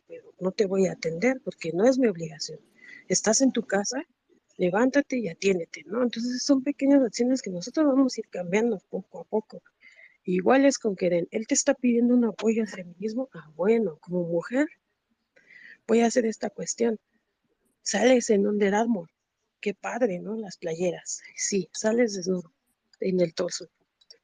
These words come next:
Qué bueno que te ejercitas, qué guapo eres, ¿no? Pero no le vas a andar poniendo, "Ay, mira, sí me lo comía, ¿no? En Nutella", o cosas así, porque entonces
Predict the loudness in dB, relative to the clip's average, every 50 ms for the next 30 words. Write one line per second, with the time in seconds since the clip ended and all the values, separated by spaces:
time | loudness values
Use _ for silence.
0 | _ _ -20 -20 -20 _ -4 -2 0 2 6 6 8 8 8 6 4 -2 -4 -2
1 | -4 -4 -2 -4 -6 -6 -6 -10 -10 -12 -16 -18 -16 -8 -6 -6 -4 -4 -4 -6
2 | -6 _ -6 -6 -4 -6 -6 -10 -8 -8 -8 -8 -8 _ _ _ _ _ _ _
3 | _ _ -2 0 2 4 4 4 4 4 2 0 -2 -4 -4 -4 -4 -4 -4 -2
4 | -2 0 2 2 2 0 -2 -4 -2 -2 -2 0 2 4 4 4 4 4 4 4
5 | 4 4 4 2 0 -2 -2 2 4 6 6 6 6 2 0 -4 -4 0 2 4
6 | 6 8 8 8 6 6 4 4 4 4 4 4 2 0 -2 -4 0 2 4 4
7 | 4 2 0 -4 -6 -10 _ -20 -20 -20 -20 -20 -20 _ -12 -10 -10 -8 -6 -4
8 | -4 -4 -4 -8 -8 -8 -6 -6 -6 -4 -2 -2 -2 0 0 0 -2 0 0 0
9 | -2 0 0 -2 -4 -4 -6